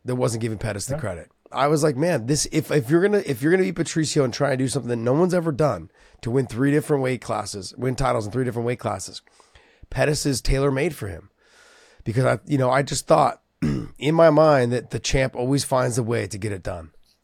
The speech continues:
Speaker 1: This champ, he, and he always finds a way, whether it was knocking out Michael Chandler, whether it was beating all the guys that he'd ever lost to, except for one, Joe Warren. He beat all the other guys he ever lost to. Now he's got this to get back on his, on, on track against Pettis.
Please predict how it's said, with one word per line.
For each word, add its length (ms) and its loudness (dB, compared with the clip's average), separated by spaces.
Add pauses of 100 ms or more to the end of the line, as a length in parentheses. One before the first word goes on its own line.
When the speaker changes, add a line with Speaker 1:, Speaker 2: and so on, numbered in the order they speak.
(180)
Speaker 1:
This 220 0
champ, 380 -4
he, 220 2
and 120 0
he 100 4
always 320 2
finds 280 2
a 40 4
way, 180 4
whether 220 0
it 60 -4
was 120 -4
knocking 360 0
out 100 2
Michael 300 -2
Chandler, 500 0 (280)
whether 160 0
it 40 0
was 160 0
beating 360 0
all 120 6
the 100 4
guys 280 2
that 80 -4
he'd 160 2
ever 140 4
lost 360 2
to, 160 -2
except 280 0
for 120 2
one, 280 4
Joe 200 2
Warren. 400 2 (580)
He 120 -6
beat 200 0
all 120 8
the 100 6
other 140 6
guys 260 6
he 80 4
ever 140 4
lost 320 0
to. 120 -6
Now 280 -2
he's 100 2
got 240 4
this 160 -2
to 100 -8
get 140 -2
back 240 -2
on 120 0
his, 340 -2
on, 180 -2
on 300 0
track 400 -4 (760)
against 300 2
Pettis. 380 2